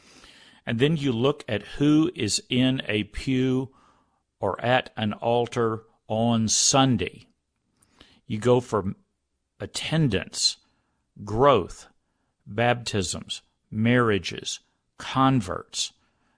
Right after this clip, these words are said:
who is producing new priests. Then the Global South truly leaps to the head. I mean, there are now more practicing Roman Catholics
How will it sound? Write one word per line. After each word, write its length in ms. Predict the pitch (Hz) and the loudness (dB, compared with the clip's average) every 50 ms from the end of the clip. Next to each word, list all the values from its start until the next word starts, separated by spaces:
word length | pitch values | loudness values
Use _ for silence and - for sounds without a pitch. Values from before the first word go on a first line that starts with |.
| _ - | _ -4
who 220 | - 139 139 139 | 0 0 2 2
is 280 | 135 127 117 - - - _ _ _ _ _ - | 2 2 2 0 0 -2 _ _ _ _ _ -4
producing 720 | - 123 101 113 123 131 120 - - 110 107 107 107 104 | -4 -2 0 2 2 2 2 2 2 2 2 2 2 2
new 180 | 104 110 107 98 | 2 0 0 0
priests. 720 | - - 143 139 117 87 82 - - - - - - - _ _ _ _ _ _ _ _ _ - | -2 0 0 0 0 0 -4 -8 -8 -8 -8 -10 -12 -14 _ _ _ _ _ _ _ _ _ -16
Then 640 | 120 110 110 147 180 202 196 170 127 104 98 - - _ _ _ | -14 -6 -2 0 2 2 2 2 2 0 -2 -6 -10 _ _ _
the 80 | 113 107 | -6 -4
Global 420 | 104 120 117 113 104 104 107 95 | 0 0 2 2 2 0 -2 -4
South 420 | - - 107 101 95 92 85 - _ _ _ _ _ _ _ _ _ _ | -4 -4 -2 -2 -2 -2 -4 -8 _ _ _ _ _ _ _ _ _ _
truly 960 | - - - - - 185 185 196 214 240 226 175 131 104 87 - - - - _ _ _ | -14 -12 -12 -10 -2 2 6 6 6 6 6 4 2 2 -2 -4 -6 -12 -18 _ _ _
leaps 420 | - 110 117 117 110 110 - - - | -10 -4 -2 -2 -2 -2 -6 -8 -6
to 120 | - - 90 | -6 -6 -4
the 140 | 95 90 | -4 -6
head. 360 | - - 101 - - - - - _ | -6 -8 -10 -10 -10 -12 -12 -14 _
I 320 | _ - - - - - _ | _ -20 -20 -20 -20 -10 _
mean, 100 | 117 113 | 0 2
there 160 | 113 127 131 135 | 4 4 4 4
are 120 | 117 113 | 4 4
now 260 | 113 113 113 117 120 | 4 4 4 4 4
more 180 | 117 113 113 104 | 4 2 0 0
practicing 560 | - - 110 104 - - 104 - - 101 98 | 0 0 -2 -2 -2 -6 -6 -6 -4 -4 -2
Roman 320 | 98 98 95 95 92 95 | -2 0 0 0 -2 -2
Catholics 760 | - - 117 120 127 127 - 101 92 90 - - - - - | -4 -2 -2 0 0 -2 -2 -4 -6 -6 -6 -8 -10 -10 -10